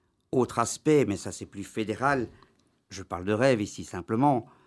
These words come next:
c'est que au niveau qu'on revoit la fiscalité, il faudrait pouvoir réduire les charges sociales pour qu'on puisse engager plus de personnel.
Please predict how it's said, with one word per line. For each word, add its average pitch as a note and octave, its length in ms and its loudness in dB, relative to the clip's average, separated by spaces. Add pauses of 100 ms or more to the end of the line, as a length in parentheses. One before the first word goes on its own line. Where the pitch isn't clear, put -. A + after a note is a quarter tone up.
(180)
c'est - 240 -6
que G#2 400 -2
au G#2 80 -8
niveau G2 480 -6
qu'on G2+ 180 -10
revoit A2 260 2
la G2+ 80 0
fiscalité, A2 800 -6 (580)
il A2+ 80 -10
faudrait G2+ 220 -4
pouvoir F#2+ 240 -2
réduire G2+ 300 -2
les F2+ 60 -6
charges E2 300 -8
sociales C3 560 -2 (400)
pour - 180 -8
qu'on G2 140 -6
puisse - 360 -6
engager G#2+ 540 2
plus G2 300 -12
de F#2 80 -10
personnel. A2+ 640 -8